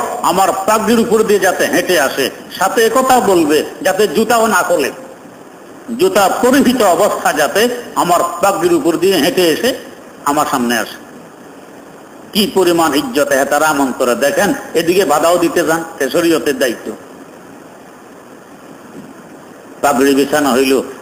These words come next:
নিজামউদ্দিন আউলিয়া রহমতুল্লাহ আলাই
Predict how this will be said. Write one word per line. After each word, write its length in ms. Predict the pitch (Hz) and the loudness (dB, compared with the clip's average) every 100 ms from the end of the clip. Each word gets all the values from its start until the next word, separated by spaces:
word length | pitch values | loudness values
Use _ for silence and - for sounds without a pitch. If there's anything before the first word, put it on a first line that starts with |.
| - | -6
নিজামউদ্দিন 680 | 123 143 151 151 147 123 165 | -2 0 2 2 0 0 0
আউলিয়া 460 | 131 135 127 165 160 | 2 2 4 4 2
রহমতুল্লাহ 840 | 139 143 127 131 120 127 120 120 | 2 0 0 -2 0 0 2 2
আলাই 260 | 123 127 | 2 0